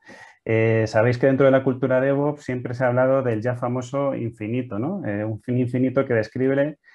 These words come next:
describe un ciclo sin fin que debemos tener alineado y automatizado para ser capaces de entregar software eliminando cualquier desperdicio. El título encierra una de las características de la tecnología, ¿no? Lo,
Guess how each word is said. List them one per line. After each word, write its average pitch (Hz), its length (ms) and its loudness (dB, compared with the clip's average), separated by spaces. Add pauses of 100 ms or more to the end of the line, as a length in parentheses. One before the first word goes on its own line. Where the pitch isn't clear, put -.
(240)
describe 123 340 -2
un 127 80 2
ciclo 123 300 -2
sin 123 220 -2
fin 185 360 -4
que 110 120 -4
debemos 117 340 -2
tener 127 300 -2
alineado 117 440 -4
y 127 40 -6
automatizado 101 800 -6 (280)
para 107 140 -4
ser 117 180 0
capaces 120 420 0
de 123 60 -2
entregar 110 380 -2
software 123 400 -2
eliminando 113 680 -2
cualquier 104 320 -6
desperdicio. 101 640 -8 (880)
El 120 280 4
título 147 1000 6
encierra 131 500 2
una 143 160 6
de 143 60 6
las 131 120 0
características 131 680 0
de 127 80 0
la 113 140 0
tecnología, 107 640 -4
¿no? 143 200 -4
Lo, 110 400 -6